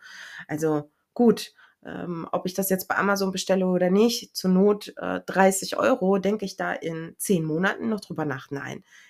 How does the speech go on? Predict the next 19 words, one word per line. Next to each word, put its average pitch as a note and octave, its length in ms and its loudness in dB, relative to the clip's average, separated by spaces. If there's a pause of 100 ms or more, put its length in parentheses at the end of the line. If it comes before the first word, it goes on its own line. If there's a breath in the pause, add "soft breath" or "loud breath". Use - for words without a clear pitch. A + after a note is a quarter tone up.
in F3 140 -6
zehn D#3+ 260 -4
Jahren C#3 300 -6
auch F#3+ 300 0
nicht. - 260 -14
Also D3 180 -6
das - 220 -12
ist - 200 -12
wohl D3 140 -4
keine D#3+ 280 -4
schwerwiegende D#3+ 520 -4
Entscheidung, F3 560 0 (420 loud breath)
die B3 60 0
ich - 160 0
einfach E3+ 300 -2
auch D3+ 160 -6
mal D#3+ 80 -4
treffen D#3+ 340 -8
kann. D#3 320 -20